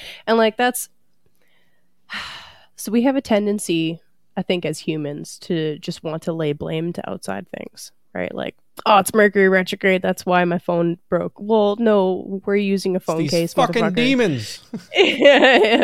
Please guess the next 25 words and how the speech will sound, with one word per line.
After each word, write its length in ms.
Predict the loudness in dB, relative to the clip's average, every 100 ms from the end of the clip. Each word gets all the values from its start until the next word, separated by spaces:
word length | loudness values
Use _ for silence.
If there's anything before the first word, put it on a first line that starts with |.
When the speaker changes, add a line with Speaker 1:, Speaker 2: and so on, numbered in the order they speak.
| 0
Speaker 1:
exactly. 800 | -4 2 4 4 2 0 4 4
<laughs> 40 | 2 -2 -2 -4 -8 -8 -6 -8 _ _ -20 -20 -6
Oh, 220 | 2 4
it's 160 | 4 2
all 180 | 4 4
of 140 | 2
those 220 | -2 -2
people 300 | -2 -4 -2
out 180 | -4 -4
there 180 | -4 -4
that 120 | -6
are 80 | -8
fucking 280 | -8 -10 -8
up. 160 | -10 -10
That's 240 | -12 -12 -10
why 280 | -8 -8 -12 _ _ _
things 180 | -6 -6
are 60 | -6
going 240 | -6 -6
bad. 320 | -6 -4 -4
And 100 | -2
we, 220 | -2 -2 -4 -16 _ _ _ _ _ _ -6
I 80 | -4
think, 300 | -2 -4 -6 -18 -8
um, 460 | -6 -4 -4 -8